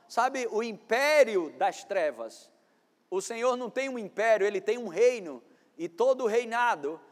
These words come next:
ele funciona, presta bem atenção nisso, o reinado de Deus funciona pra mim e pra você com suavidade. A submissão a Jesus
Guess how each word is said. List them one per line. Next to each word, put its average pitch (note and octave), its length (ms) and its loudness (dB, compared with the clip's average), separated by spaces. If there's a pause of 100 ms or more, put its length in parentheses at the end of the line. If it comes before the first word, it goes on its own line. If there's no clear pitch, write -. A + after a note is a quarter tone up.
(140)
ele G#3+ 260 0
funciona, G#3 880 -8 (520)
presta A3+ 280 -2
bem A3 180 0
atenção A3+ 420 -6
nisso, G#3 340 -10
o F3 100 -4
reinado G#3+ 540 -2
de A#3 140 -10
Deus F#3+ 480 -4 (240)
funciona A3 880 -6
pra F#3 220 0
mim G#3+ 200 -8
e B3 60 -8
pra A3+ 160 0
você G3 540 -4 (600)
com A#3 280 -2
suavidade. A3+ 1120 -2 (440)
A D#3 140 2
submissão C#4+ 920 -4
a C4+ 60 -2
Jesus F3+ 640 -2